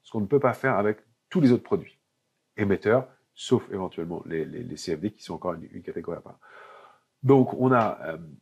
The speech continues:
et en, le, le, l'intérêt de cette vente, de débuter par, commencer par vendre, c'est de travailler avec deux choses. De travailler avec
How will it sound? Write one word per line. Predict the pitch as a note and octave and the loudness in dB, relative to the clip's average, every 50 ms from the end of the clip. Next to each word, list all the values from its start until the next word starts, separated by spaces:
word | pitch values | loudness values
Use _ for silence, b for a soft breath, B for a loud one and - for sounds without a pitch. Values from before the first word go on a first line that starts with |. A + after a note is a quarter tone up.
| _ _ _ - | _ _ _ 2
et | A#2+ A2+ G2+ | 2 2 2
en, | - A2+ G#2+ - - | 2 -2 -4 -2 -2
le, | A2+ A2 G#2+ G2 | 0 2 2 2
le, | F#2+ F#2+ F#2+ F2+ | 2 0 -2 0
l'intérêt | F#2 B2+ C3 B2+ D3+ C#3+ B2 C3 A2+ - - - _ | 0 0 2 2 2 2 2 0 -2 -4 -6 -14 _
de | F#2+ F#2 F#2 | -14 -14 -12
cette | E2+ - F2+ E2 F2 | -8 -8 -8 -6 -2
vente, | G2 A#2 D#3 C#3+ - - - | -2 -2 -2 -2 -6 -10 -10
de | F2+ F2 | -8 -8
débuter | E2 D#2+ E2+ F#2 F#2 G2+ G2 - G#2+ - | -8 -6 -6 -6 -4 -4 -4 -2 -2 -2
par, | - F2 D2 - - _ - - | 0 -2 -2 -4 -8 _ -20 -8
commencer | - - G#2 G2+ G2+ - - - | -4 0 0 0 0 0 -2 -2
par | F#2+ E2+ E2+ | 0 0 2
vendre, | F#2+ B2+ D3 C#3 | 2 0 0 0
c'est | - - G#2+ | -4 -6 -8
de | |
travailler | - - G#2 F#2+ G#2 A2 | -4 -2 0 2 2 2
avec | G#2+ G#2+ | 2 0
deux | A2 A2+ G#2 | -2 -2 -4
choses. | - - G2 E2 D#2+ | -4 -6 -8 -10 -8
De | - E2+ | -10 -16
travailler | - - - E2+ F2+ F#2 F2 | -12 -8 -6 -4 -2 0 0
avec | D#2 D#2 - | -2 -4 -6